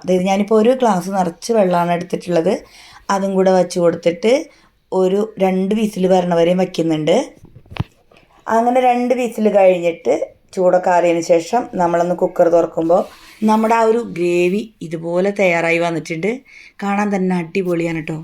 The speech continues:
നല്ല സ്മെല്ലും ആ മസാലയുടെയൊക്കെ. അപ്പോൾ നമുക്കിനി ഇതിലേക്ക് ചിക്കൻ കഷ്ണങ്ങളും കൂടെ ഇട്ട് കൊടുക്കാം. അപ്പോൾ ചെറുനാരങ്ങാനീരും ഉപ്പൊക്കെ ആക്കിയിട്ടുള്ള ചിക്കൻ കഷ്ണങ്ങളാണ് ഇട്ട് കൊടുക്കുന്നത്. ഇനി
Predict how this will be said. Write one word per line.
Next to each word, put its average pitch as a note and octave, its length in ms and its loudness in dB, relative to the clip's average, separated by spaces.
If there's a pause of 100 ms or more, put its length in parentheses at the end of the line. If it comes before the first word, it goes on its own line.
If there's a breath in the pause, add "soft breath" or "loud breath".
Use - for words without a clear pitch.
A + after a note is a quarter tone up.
(120)
നല്ല F#3 480 2
സ്മെല്ലും E3 380 -4
ആ E3 100 -4
മസാലയുടെയൊക്കെ. E3+ 720 -6 (760 loud breath)
അപ്പോൾ F3 300 -8 (220)
നമുക്കിനി A3 440 -4
ഇതിലേക്ക് A3+ 420 0 (880)
ചിക്കൻ G#3+ 360 -6 (100)
കഷ്ണങ്ങളും F3+ 580 -4
കൂടെ E3+ 180 -4 (200)
ഇട്ട് E3 220 -10
കൊടുക്കാം. D#3+ 500 -8 (680)
അപ്പോൾ G#3+ 200 -8
ചെറുനാരങ്ങാനീരും A3+ 840 -2 (160)
ഉപ്പൊക്കെ G3+ 360 -8
ആക്കിയിട്ടുള്ള F#3 460 -2
ചിക്കൻ F#3+ 260 -6
കഷ്ണങ്ങളാണ് F3 560 -6 (160)
ഇട്ട് F3 200 -10
കൊടുക്കുന്നത്. E3 520 -6 (760 loud breath)
ഇനി A3+ 160 0